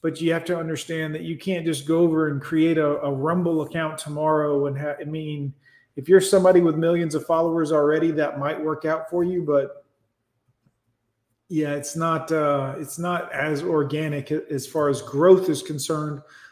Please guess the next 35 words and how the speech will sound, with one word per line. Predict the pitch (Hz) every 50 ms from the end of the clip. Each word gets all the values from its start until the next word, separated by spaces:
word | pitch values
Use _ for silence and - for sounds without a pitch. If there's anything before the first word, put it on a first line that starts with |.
| _ _ -
on | 147 160 196
either | 220 247 233 240 196 214 196 185
of | 170 147 143
those | 156 160 160 147 110 - -
three | 156 156 151 147
platforms. | 147 - 156 147 143 143 143 - - 139 135 135 135 131 - -
And | 147 151
even | 170 180 190 185 196 190 180 180 175 175 - _ _ _ _ _ _ _ _ - - - _ _ _
someone | - - - 196 190 190 190 185 180
like | 170 165 170 165
me | 175 190 185 175
with | 170 170 151
a | 156 147 139
tiny | 139 - - 240 294 330 330 320 311 285 247 208
following, | - 208 180 170 165 165 165 165 185 196 220 202 175
le-, | 170 185 180 190 233
you | 285 285
know, | 202 151 147 156
ten | 151 - - 190 180 175
thousand | 180 160 170 165 143 156 165 160
or | 156
more | 156 151 165 156
subscribers, | - - 156 139 - - 165 147 143 143 135 143 135 139 143
we'll | 147 143 143
say, | 143 - 143 147 170 - - - - - - - - - _ _ _ _ _ _ _ _ _ _ _ _ _ -
I | 151 185 208
still | 202 - - - - - 202 240 254 247 233 -
can't | 120 - 175 170 165 156 143
get | 135 156 160 156
people | - - 165 151 - 160 160 156
on | 151 156 151
my | 151 147 147 147
Rumble | 143 151 151 151 147 143 147 147 143 143 143 -
or | 147 147 139
Locals. | 135 139 139 135 139 - - - - - - - - -